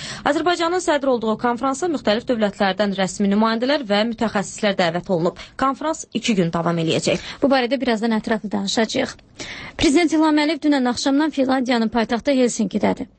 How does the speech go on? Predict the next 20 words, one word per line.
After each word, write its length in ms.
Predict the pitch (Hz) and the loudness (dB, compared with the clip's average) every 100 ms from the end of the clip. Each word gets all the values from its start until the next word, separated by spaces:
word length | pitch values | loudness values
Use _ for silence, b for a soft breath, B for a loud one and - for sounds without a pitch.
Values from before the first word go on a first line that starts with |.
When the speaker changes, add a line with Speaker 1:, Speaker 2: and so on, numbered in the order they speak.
| B B B B | B B B B
Speaker 2:
Gözlənilir 400 | 285 269 285 285 | 2 2 2 0
ki, 120 | 277 285 | 0 -2
iki 140 | 277 | 2
günlük 220 | 254 262 254 | 4 4 2
səfər 260 | 254 254 247 | 0 0 0
zamanı 320 | 240 233 247 269 | 2 2 2 2
Azərbaycanın 680 | 240 240 220 214 220 233 269 B B - | 0 0 0 2 2 2 2 B B 0
Finlandiya 440 | 294 285 285 233 | 2 4 2 2
və 80 | 208 214 | 2 0
Avropa 320 | 220 262 247 | 0 0 2
Birliyi 280 | 226 208 233 | 0 4 4
ilə 80 | 233 | 4
münasibətlərinin 720 | 220 214 208 240 233 247 285 269 | 4 2 0 -2 2 2 4 2
inkişafı 360 | - 247 240 | 2 0 2
məsələləri 480 | 226 185 202 190 190 | 0 2 0 2 2
müzakirə 400 | 190 196 185 214 | 2 0 0 0
olunacaq. 380 | 196 185 180 - B B B B B | 2 2 0 -4 B B B B B
Danışıqlar 480 | 285 285 - 285 269 | 0 2 2 2 2
vaxtı 300 | 247 - 302 | 0 -2 -2
Qarabağ 360 | - 254 254 | 0 0 2